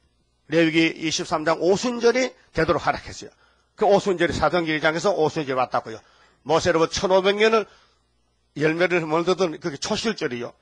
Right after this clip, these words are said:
맥추 감사절인데 그걸, 어, 천오했는데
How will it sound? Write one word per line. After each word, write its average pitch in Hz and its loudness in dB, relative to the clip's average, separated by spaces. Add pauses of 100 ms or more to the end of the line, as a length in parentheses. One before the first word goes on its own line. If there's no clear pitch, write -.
(280)
맥추 160 -2
감사절인데 139 0 (280)
그걸, 135 -2 (260)
어, 123 -10
천오했는데 185 2